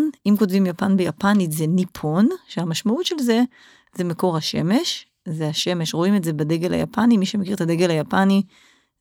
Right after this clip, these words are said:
זה צבע אדום ולבן, האדום זה השמש, אה, וזה המשמעות של המילה ניפון, ניהון, אה, מקור השמש, השמש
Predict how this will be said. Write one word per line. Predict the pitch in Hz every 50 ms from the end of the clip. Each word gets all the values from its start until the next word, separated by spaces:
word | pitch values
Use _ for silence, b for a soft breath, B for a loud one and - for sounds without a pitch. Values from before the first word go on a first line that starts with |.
| _
זה | - 160
צבע | - - 180 170 160 170 165 -
אדום | - 156 156 156 170 175 170 165 165 160 - -
ולבן, | 170 165 170 160 160 147 156 190 165 170 214 294 370 - b b b b b b b b b b
האדום | - 165 165 160 156 165 170 165
זה | 160 156 151
השמש, | - - - 202 208 214 214 208 208 202 196 - - B B B B B B B B B B -
אה, | 175 160 160 160 156 156 156
וזה | 156 160 180
המשמעות | 180 175 185 - - 160 156 160
של | - - 170 156
המילה | 151 156 156 156 165 170 160 160 - - _ _ _ -
ניפון, | 165 165 165 165 165 156 _ - - 170 165 160 160 160 160 160 - _ _ _ _ _ -
ניהון, | 160 175 170 160 156 165 175 190 214 247 294 277 b b b b b b b b b b b b _ -
אה, | 185 156 156
מקור | 156 151 - - 165 170
השמש, | 165 160 - - 151 151 156 156 -
השמש | - - - 180 180 185 180 180 - - -